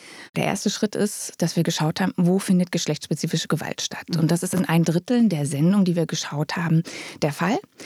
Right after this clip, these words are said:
Speaker 1: Und diese haben wir dann in die Tiefe weiter analysiert.
Speaker 2: Können Sie uns einmal erklären, was ist geschlechtsspezifische Gewalt?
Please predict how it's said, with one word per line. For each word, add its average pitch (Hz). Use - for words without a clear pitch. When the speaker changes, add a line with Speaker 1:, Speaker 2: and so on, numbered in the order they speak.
Speaker 1:
Und 180
diese 208
haben 196
wir 196
dann 175
in 190
die 170
Tiefe 185
weiter 151
analysiert. 151
Speaker 2:
Können 214
Sie 226
uns 220
einmal 185
erklären, 190
was 175
ist -
geschlechtsspezifische -
Gewalt? 226